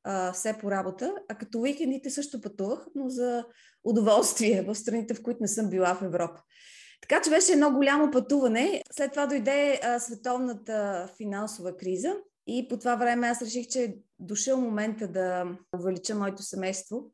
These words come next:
Родих децата си, върнах се в България да ги рода. Това бяха шест месеца майчинство, които бяха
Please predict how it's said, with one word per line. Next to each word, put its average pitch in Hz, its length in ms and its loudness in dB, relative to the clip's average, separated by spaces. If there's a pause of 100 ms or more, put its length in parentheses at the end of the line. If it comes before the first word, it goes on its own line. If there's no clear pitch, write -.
(100)
Родих 190 520 0
децата 247 540 -2
си, 294 460 2
върнах 269 260 2
се 254 140 0
в 208 60 -4
България 220 440 2
да 233 80 -4
ги 233 180 -2
рода. 247 400 -2
Това 240 120 -10
бяха 226 280 -10
шест 226 320 -4
месеца 220 680 -4 (260)
майчинство, 214 600 2
които 240 280 -2
бяха 240 540 0